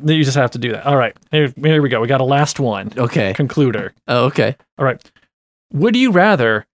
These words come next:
Speaker 1: have to go to the hospital because you ate a decor-, decorative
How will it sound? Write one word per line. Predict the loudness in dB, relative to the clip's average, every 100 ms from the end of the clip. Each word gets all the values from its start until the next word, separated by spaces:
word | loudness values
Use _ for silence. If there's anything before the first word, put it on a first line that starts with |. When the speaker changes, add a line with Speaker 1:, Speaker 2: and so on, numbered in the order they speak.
| _ -4
Speaker 1:
have | -2 -2
to | 0
go | 2
to | 2
the | 0
hospital | 0 -2 -2 -2 -2
because | 0 0 0
you | 0
ate | 2 0
a |
decor-, | 2 0 2 2 0 0
decorative | 0 2 4 2